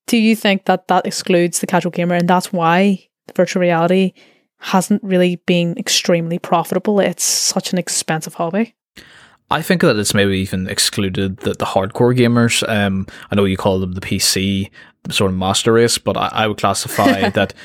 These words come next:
Speaker 2: even casual gamers can be hardcore gamers. Casual gamers nowadays are referred to as mobile phone,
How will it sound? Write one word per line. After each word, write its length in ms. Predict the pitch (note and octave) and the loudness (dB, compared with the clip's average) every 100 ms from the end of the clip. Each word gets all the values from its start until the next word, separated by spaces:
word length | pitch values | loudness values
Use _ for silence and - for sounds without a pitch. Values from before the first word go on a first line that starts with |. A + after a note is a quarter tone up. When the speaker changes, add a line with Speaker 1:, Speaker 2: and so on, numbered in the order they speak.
| - | -6
Speaker 2:
even 200 | - B2+ | -4 -2
casual 380 | B2 A2+ G2+ G#2+ | 0 0 0 0
gamers 340 | G#2+ G2+ G2+ - | 0 0 0 -2
can 100 | G#2 | -2
be 160 | G2 | -2
hardcore 500 | G2 - G2 - G2+ | -4 -2 -2 0 -2
gamers. 320 | G2+ F#2 F#2 | 0 -4 -4
Casual 380 | - G#2+ A2 G2+ | -2 -2 0 0
gamers 340 | G2 F#2+ F#2+ - | 0 -2 -2 -2
nowadays 440 | F#2+ F#2 F#2+ F#2 | 0 0 0 0
are 120 | F#2+ | -4
referred 300 | A2 - F#2+ | -6 -4 -2
to 140 | - G2 | 0 -2
as 160 | G#2 - | -2 -2
mobile 280 | G#2 G#2+ | -2 0
phone, 420 | F#2+ - G2 G2+ | -2 -2 -2 -2